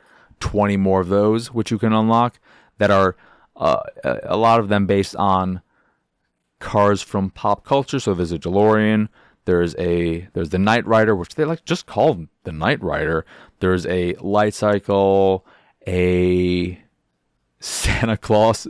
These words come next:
sleigh, which costs the most of anything in the game, including the levels. And the basic thing you're doing is playing through the game to unlo-, uh, to get this currency that y-, so that you can unlock these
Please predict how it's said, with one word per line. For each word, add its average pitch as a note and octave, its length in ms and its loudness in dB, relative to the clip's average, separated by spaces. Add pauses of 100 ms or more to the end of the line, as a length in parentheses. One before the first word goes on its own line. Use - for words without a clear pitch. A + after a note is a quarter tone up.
sleigh, G#2 300 0
which F#2+ 220 -2
costs G2 300 2
the - 100 -8
most G2 400 0
of F#2 80 -2
anything G2 360 -2
in G2 120 0
the F2+ 60 -4
game, G2 260 0
including F#2 380 -2
the F#2+ 60 -2
levels. F#2+ 440 0 (760)
And A2+ 600 0 (200)
the A2+ 280 -2 (1000)
basic A2+ 480 0
thing A#2 260 -2
you're A2 120 2
doing A#2+ 340 2
is G2 100 0
playing A#2 360 0
through A2+ 100 0
the G#2 100 -2
game G2 360 0
to F#2+ 360 0 (500)
unlo-, A#2 760 -2 (100)
uh, - 40 -10
to G#2 140 -4
get D#3 300 -2
this B2 160 -4
currency G2 440 -2
that F2 180 0
y-, - 160 -10
so F#2+ 180 -4
that F2+ 140 2
you F2 80 -4
can F#2+ 160 -2
unlock B2+ 420 0
these F#2 400 -6